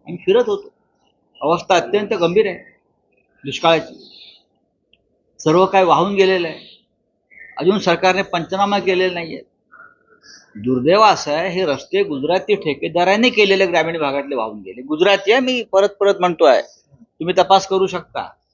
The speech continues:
आणि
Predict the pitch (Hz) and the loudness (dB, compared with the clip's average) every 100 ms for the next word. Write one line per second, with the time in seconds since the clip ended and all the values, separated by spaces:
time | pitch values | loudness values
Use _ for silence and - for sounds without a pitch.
0 | _ _ _ _ _ _ _ _ _ - | _ _ _ _ _ _ _ _ _ -20
1 | - _ _ _ _ _ _ _ _ - | -20 _ _ _ _ _ _ _ _ -4
2 | 156 202 233 233 | -2 0 0 -2